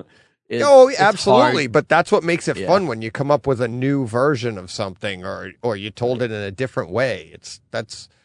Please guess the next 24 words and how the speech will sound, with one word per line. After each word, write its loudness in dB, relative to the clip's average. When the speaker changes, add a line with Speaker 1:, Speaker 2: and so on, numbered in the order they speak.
Speaker 2:
uh, -12
this, -10
this -8
episode -10
brought -8
to -14
you -12
by -10
Diet -12
Coke. -12
Um, -8
Speaker 1:
Yeah. -8
<laughs> -10
Speaker 2:
that's -8
John -4
just -14
taking -12
another -8
sip, -6
making -8
sure -2
the -6
label's -8
Speaker 1:
Hey, -2